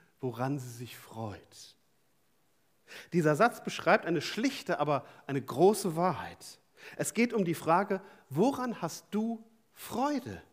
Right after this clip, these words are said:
Und es geht nicht ausschließlich jetzt um eine fromme Freude. Gott ist nicht nur unser Erlöser, sondern ist auch unser Schöpfer.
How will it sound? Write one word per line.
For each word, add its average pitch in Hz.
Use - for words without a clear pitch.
Und 180
es -
geht 185
nicht 220
ausschließlich 185
jetzt 160
um 170
eine 156
fromme 165
Freude. -
Gott 202
ist 196
nicht 214
nur 196
unser 160
Erlöser, 185
sondern 165
ist 156
auch 151
unser 135
Schöpfer. -